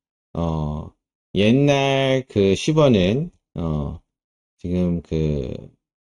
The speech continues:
제작 원가가 십 원보다 더 높아져가지고, 이제는, 어, 구리쯤, 어,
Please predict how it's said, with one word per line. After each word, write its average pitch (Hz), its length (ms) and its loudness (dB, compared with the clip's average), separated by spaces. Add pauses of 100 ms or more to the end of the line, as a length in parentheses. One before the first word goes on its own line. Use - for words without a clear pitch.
(840)
제작 127 580 2
원가가 101 760 2
십 - 180 -4
원보다 151 380 4
더 - 180 -2
높아져가지고, 92 1120 0
이제는, 87 680 0 (360)
어, 71 340 -6
구리쯤, 104 800 -2 (180)
어, 76 260 -6